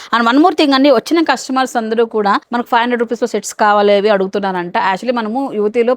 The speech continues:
ప్రీమియం క్వాలిటీ మెయింటైన్ చేస్తున్నామండి. ఫైవ్ హండ్రెడ్ రూపీస్ సెట్స్ అయితే మన దగ్గర లేవు ప్రజెంట్ వచ్చేటప్పటికి. నేను ప్రతిదీ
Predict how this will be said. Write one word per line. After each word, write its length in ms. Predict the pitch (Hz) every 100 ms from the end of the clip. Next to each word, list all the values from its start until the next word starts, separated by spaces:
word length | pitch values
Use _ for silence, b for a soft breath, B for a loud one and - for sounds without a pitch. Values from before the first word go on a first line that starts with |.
| -
ప్రీమియం 320 | 220 233 254 240
క్వాలిటీ 260 | 214 226 220
మెయింటైన్ 300 | 190 190 180
చేస్తున్నామండి. 500 | 185 202 180 185 220
ఫైవ్ 100 | 208 214
హండ్రెడ్ 180 | 233 220
రూపీస్ 180 | 240 -
సెట్స్ 180 | 190 190
అయితే 120 | 202
మన 80 | 185 185
దగ్గర 160 | 190 175
లేవు 160 | 180 208 196
ప్రజెంట్ 280 | 175 180 185
వచ్చేటప్పటికి. 520 | 175 175 170 165 - 262 B B
నేను 120 | 240 220
ప్రతిదీ 340 | 214 254 277